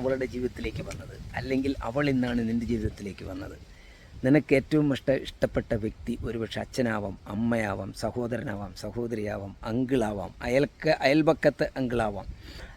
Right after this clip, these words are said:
അല്ലെങ്കിൽ അധ്യാപകനാവാം, അല്ലെങ്കിൽ ഒരു മ്യൂസീഷ്യനാവാം. അവർക്കൊക്കെ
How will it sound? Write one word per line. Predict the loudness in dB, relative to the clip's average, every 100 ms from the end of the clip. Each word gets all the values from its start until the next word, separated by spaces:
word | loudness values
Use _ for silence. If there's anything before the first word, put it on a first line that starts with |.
| 0
അല്ലെങ്കിൽ | 4 6 4 4 0
അധ്യാപകനാവാം, | -2 6 8 8 4 0 -4 -10 -14 -16 -16 -18 -18 -18 -10 -2
അല്ലെങ്കിൽ | 4 6 6 6
ഒരു | 6
മ്യൂസീഷ്യനാവാം. | 4 4 2 4 4 4 0 -6 -12 -18 -20 -20 -20 -8
അവർക്കൊക്കെ | -4 -2 -2 0